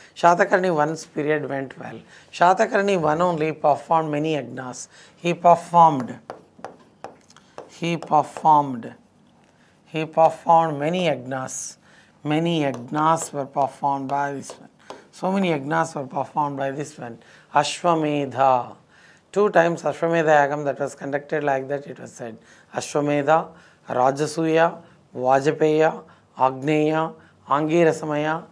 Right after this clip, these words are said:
Agnistoma, like that. Number of yagnas are performed by this Shatakarni I. Okay. Suppose if they want to perform, want to continue, conduct Ashwamedha Yagam, a big army should also be there.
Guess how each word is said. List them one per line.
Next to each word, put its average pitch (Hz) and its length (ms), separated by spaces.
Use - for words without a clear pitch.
Agnistoma, 165 680
like 147 240
that. 135 280
Number 170 240
of 208 140
yagnas 170 460
are 151 80
performed 147 540
by 139 280
this 160 240
Shatakarni 139 800
I. - 800
Okay. 135 340
Suppose 214 480
if 180 140
they 185 100
want 175 280
to 196 80
perform, 160 520
want 160 200
to 180 80
continue, 151 560
conduct 151 500
Ashwamedha 185 720
Yagam, 139 280
a 147 100
big 165 320
army 175 340
should 156 200
also 147 320
be 135 160
there. 123 320